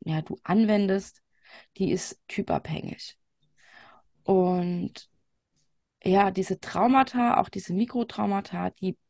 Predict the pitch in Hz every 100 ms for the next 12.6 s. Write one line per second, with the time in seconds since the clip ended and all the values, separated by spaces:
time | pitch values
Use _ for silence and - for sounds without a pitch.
0 | - - 175 - 156 160 196 - 160 226
1 | - 151 214 277 262 247 240 - _ -
2 | 165 - _ - 202 196 170 165 156 175
3 | 165 165 214 - 262 240 - 233 233 233
4 | - 185 180 160 - _ _ _ _ -
5 | - 262 247 208 233 - 233 233 - -
6 | - - - _ - 226 247 214 - -
7 | - 285 294 226 220 220 196 190 190 -
8 | 254 240 - 220 - 202 214 214 - -
9 | - 208 - 220 202 - 202 220 226 202
10 | 190 196 196 190 185 175 196 190 175 -
11 | - - 156 151 143 151 - - 160 85
12 | 82 160 - 165 170